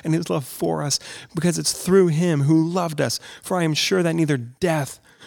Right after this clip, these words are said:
nor life, nor angels, nor rulers, nor things present, nor things to come, nor powers, nor height, nor depth, nor anything else in all of creation will be able to separate us from the love of God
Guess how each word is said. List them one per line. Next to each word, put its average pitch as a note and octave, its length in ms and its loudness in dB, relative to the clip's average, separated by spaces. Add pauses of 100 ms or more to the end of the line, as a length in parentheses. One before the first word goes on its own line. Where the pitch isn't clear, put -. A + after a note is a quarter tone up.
(120)
nor D3+ 180 2
life, C#3+ 440 2
nor C3+ 240 0
angels, D3 440 4
nor B2 160 2
rulers, D3 460 4 (180)
nor D3 120 0
things C3+ 240 -2
present, D3+ 340 0
nor C#3 100 -2
things C#3 220 0
to C3+ 80 -2
come, D3 260 0
nor C#3 140 2
powers, D3 480 0
nor B2+ 160 -2
height, C#3+ 220 -2
nor C#3 160 -2
depth, C#3+ 340 0 (240)
nor - 160 -2 (100)
anything F#3+ 380 4
else E3 160 4
in D#3+ 80 -4
all E3+ 180 4
of D#3+ 140 -2
creation D#3 400 -4 (220)
will D#3+ 100 -2
be D#3 140 0
able D#3 140 0
to D3 60 0
separate E3+ 600 0
us D#3+ 120 0
from E3 140 -2
the D3 100 0
love C#3+ 220 -2
of C3+ 140 -6
God C3+ 240 -4